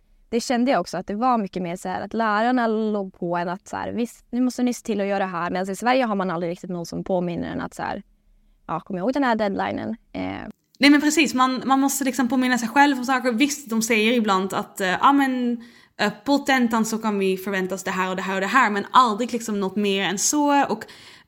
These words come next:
Speaker 2: ehm, delvis så leder det också till att man inte har så mycket kontakt med sina föreläsare. För det märkte jag i Frankrike, att, ehm, studenterna hade mycket bättre kontakt med,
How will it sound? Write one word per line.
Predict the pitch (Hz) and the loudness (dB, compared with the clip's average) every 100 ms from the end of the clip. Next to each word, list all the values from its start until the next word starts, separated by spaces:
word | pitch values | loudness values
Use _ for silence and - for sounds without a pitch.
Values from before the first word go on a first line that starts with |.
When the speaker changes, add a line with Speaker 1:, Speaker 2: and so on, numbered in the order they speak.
| - | 0
Speaker 2:
ehm, | 196 190 196 170 - 208 | 2 2 0 -4 -8 -6
delvis | 220 262 226 262 339 | -2 2 2 2 0
så | - | 2
leder | 233 208 196 | 2 2 0
det | 190 247 247 | 0 0 0
också | - 233 - 285 | -2 -4 -2 -2
till | 202 | -2
att | 196 | -4
man | 214 175 | -4 -2
inte | 208 233 | -2 -2
har | 220 | -4
så | 214 214 | -2 -2
mycket | 208 214 | -2 -6
kontakt | 208 - 262 - | -6 -2 -2 0
med | 294 | 0
sina | 254 220 | 0 -2
föreläsare. | - - 101 - - | -2 -6 -6 -6 -6
För | - 214 | -4 0
det | 285 | 2
märkte | 294 240 226 208 | 2 2 -2 -6
jag | 175 | -6
i | |
Frankrike, | 202 247 220 214 196 - | -4 -2 -2 -4 -8 -8
att, | - 220 - - - - - | -8 -12 -18 -20 -20 -20 -6
ehm, | 202 185 196 | -2 0 -2
studenterna | - 233 254 220 277 | 0 2 2 2 0
hade | 247 214 196 | 2 2 0
mycket | 196 196 | 0 -2
bättre | 190 202 - - 202 | -4 -6 -6 -10 -6
kontakt | 214 190 277 277 - | -4 0 0 0 -4
med, | 214 196 180 175 180 | 0 0 0 -4 -8